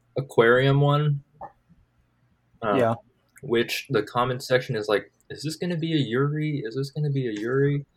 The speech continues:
Speaker 1: And I'm like, "I don't know, is it?" It's starting to look like it 'cause there are no dudes. So, um, anyways, that one's actually really beautiful. Like, the art in that one is probably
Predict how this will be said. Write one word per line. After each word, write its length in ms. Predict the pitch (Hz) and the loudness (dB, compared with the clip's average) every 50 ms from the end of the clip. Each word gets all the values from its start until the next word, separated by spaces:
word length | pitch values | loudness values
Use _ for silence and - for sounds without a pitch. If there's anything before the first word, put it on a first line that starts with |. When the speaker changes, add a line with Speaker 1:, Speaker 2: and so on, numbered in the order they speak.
| _ _ _ _ _ _ _ _ _ _ _ - - _ _ _ - | _ _ _ _ _ _ _ _ _ _ _ -20 -20 _ _ _ 0
Speaker 1:
And 360 | 120 117 117 110 107 107 104 107 - - _ _ _ _ _ _ _ - - - | 2 4 4 4 4 2 -2 -4 -6 -8 _ _ _ _ _ _ _ -16 -14 -12
I'm 80 | 107 117 | -8 -4
like, 320 | 120 120 113 107 110 - _ _ _ _ _ _ - - - | 0 0 0 -2 -4 -10 _ _ _ _ _ _ -14 -8 -4
"I 60 | 101 113 | -2 0
don't 100 | 135 143 | 2 2
know, 180 | 156 151 135 | 4 4 4
is 160 | 117 123 131 | 4 4 4
it?" 320 | 156 160 160 - - - - _ _ | 4 4 4 4 2 -2 -8 _ _
It's 320 | 117 110 110 98 92 - - | 2 4 4 2 0 -4 -4
starting 280 | - 135 131 139 135 | 0 2 4 4 4
to 60 | 127 | 2
look 220 | 120 127 135 139 139 | 2 2 2 4 4
like 160 | 123 113 113 | 2 4 2
it 120 | 113 - | 0 -2
'cause 120 | - 110 107 | -2 -2 0
there 100 | 107 104 | 0 0
are 40 | 104 | 2
no 140 | 113 113 | 0 -2
dudes. 400 | 113 113 113 113 107 104 101 - - - 143 - - - - - - - _ - - - - - | 0 2 2 2 0 0 -4 -8 -14 -16 -16 -16 -16 -18 -20 -20 -20 -20 _ -20 -18 -16 -10 -2
So, 280 | - 113 113 113 113 110 - - - - - _ _ _ _ _ _ - _ _ _ - - - _ _ _ _ - | 2 4 4 6 4 4 0 -2 -6 -12 -18 _ _ _ _ _ _ -20 _ _ _ -20 -20 -20 _ _ _ _ 2
um, 280 | 117 120 120 117 113 - | 4 6 8 8 8 8
anyways, 320 | 131 175 190 160 131 - - 131 | 6 8 8 8 8 6 6 2
that 140 | 147 180 226 | 2 2 2
one's 160 | 240 233 220 | 2 4 4
actually 320 | 214 214 208 - 185 147 110 | 4 4 6 4 4 4 4
really 300 | 107 127 147 151 156 139 | 4 4 4 4 4 4
beautiful. 440 | 123 120 127 131 131 - - - _ _ _ _ _ _ _ | 4 4 2 2 0 -2 -8 -10 _ _ _ _ _ _ _
Like, 320 | 113 104 101 87 - - _ _ _ _ - | 2 2 2 2 0 -8 _ _ _ _ -4
the 120 | 117 - - | -4 -4 0
art 420 | 110 113 131 151 175 - - - - _ _ _ _ _ _ _ _ _ _ _ - | 2 4 6 6 4 2 -2 -10 -20 _ _ _ _ _ _ _ _ _ _ _ -8
in 260 | 120 123 127 120 110 | -6 -4 -4 0 2
that 260 | 110 117 131 131 131 | 4 4 4 4 2
one 280 | 165 170 180 185 180 - | 0 0 0 -2 0 0
is 180 | - 123 - | 0 0 0
probably 920 | - - - 127 127 127 135 135 131 131 127 131 127 123 123 123 120 - | -4 -4 2 2 4 4 4 2 4 2 2 2 2 0 -2 -4 -6 -8